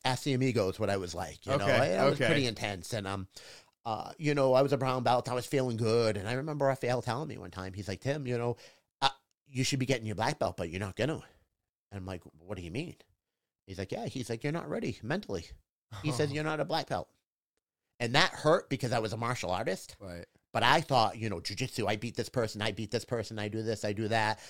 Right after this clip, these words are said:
Speaker 1: I push this person, okay, I'm ready.
Speaker 2: Yeah.
Speaker 1: But it's like a regular martial art too, you know, when, when, you know, you think you're ready, you're really not, because,
Speaker 2: Ah.
Speaker 1: because it's the attitude, like, you just go along, train hard, keep your mouth shut, do what the instructor says, and,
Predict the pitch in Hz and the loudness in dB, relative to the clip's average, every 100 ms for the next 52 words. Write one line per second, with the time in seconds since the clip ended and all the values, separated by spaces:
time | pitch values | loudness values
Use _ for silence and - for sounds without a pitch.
0 | - - 113 - 110 123 - 123 113 - | -4 0 2 2 2 0 0 0 0 0
1 | 107 120 - 110 110 101 - _ 107 101 | -2 -2 0 2 2 -2 -8 _ -6 0
2 | 123 - - _ _ _ _ 131 117 - | 0 0 -10 _ _ _ _ -2 -2 -4
3 | - _ 120 92 - - 120 95 95 95 | -16 _ -4 -4 -14 -2 -2 0 -2 -2
4 | 92 92 78 - 67 - 95 64 73 90 | -2 -4 -8 -10 -12 -10 -10 -10 -18 -16
5 | 90 82 90 71 80 90 85 _ _ _ | -12 -10 -12 -12 -18 -20 -20 _ _ _
6 | 110 95 90 85 95 - 123 98 90 90 | -10 -6 -4 -4 -6 -2 -2 0 -4 -4
7 | 87 87 - _ _ 113 87 82 107 80 | -6 -8 -12 _ _ -10 -8 -4 -4 -4
8 | 80 82 71 - - - - - 90 107 | -8 -10 -12 -14 -14 -14 -16 -16 -6 -4
9 | 92 82 76 113 - - - _ 101 - | -4 -6 -10 -12 -16 -20 -20 _ -14 -4
10 | 95 82 101 - 92 101 98 - 104 87 | -4 -2 -6 -6 -2 0 0 -4 -8 -8
11 | 85 82 95 95 101 - 95 92 92 92 | -8 -8 -8 -8 -8 -6 -4 -2 -2 -4
12 | 90 113 95 95 95 92 101 98 95 95 | -6 -8 -8 -4 -4 -4 -6 -8 -6 -6
13 | - 101 92 - 95 92 95 90 - 90 | -4 -4 -4 -6 -8 -6 -8 -10 -10 -12
14 | 90 - 92 90 80 85 | -10 -8 -6 -6 -10 -12